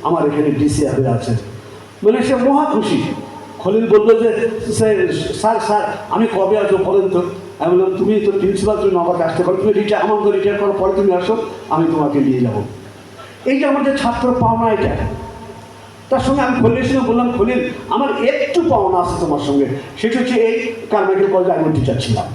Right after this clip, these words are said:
এই জন্য আমার বেশি একটা পাওনা আছে তার কাছে।" তো আমরা কখন আনন্দ পাই আমরা শিক্ষকেরা? তখনই আনন্দ পাই যখন দেখি আজকে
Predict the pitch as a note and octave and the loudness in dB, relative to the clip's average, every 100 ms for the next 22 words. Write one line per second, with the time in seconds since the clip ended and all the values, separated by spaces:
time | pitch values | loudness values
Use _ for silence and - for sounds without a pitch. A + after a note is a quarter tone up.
0 | - - - - - - - - - A3+ | -14 -20 -20 -20 -20 -20 -20 -20 -2 0
1 | A#3 A3 F#3 F#3+ F#3 F#3 F3+ - D#3 C#3 | 2 0 2 2 2 2 0 0 -2 -2
2 | C3+ C3+ C3+ C3+ - - - A#2+ - - | 0 0 0 -2 -4 -6 -8 -4 -2 -2
3 | C#3+ - - - - - - - - G#3 | -2 -2 -4 -6 -14 -18 -6 -4 -2 0
4 | C4 G#3+ - A3 A3+ - G3+ F#3+ E3 E3 | 0 0 0 -2 0 0 0 0 0 0
5 | - C3 - D#3+ D#3 F#3 F3+ E3+ F3+ A#3+ | 0 -2 -2 -2 -2 -2 -4 -2 -2 -2
6 | C#4+ - - - - - - - - F3 | -6 -12 -18 -20 -20 -20 -20 -20 -6 -2
7 | - F#3+ D#3+ D#3+ D#3+ - C#3 - - - | 0 0 0 0 0 0 -2 -4 -10 -8
8 | D3 D3+ C#3+ D#3 D#3+ D3 B2 C3+ - C#3+ | -4 -2 0 0 -2 -2 -2 -4 -2 -2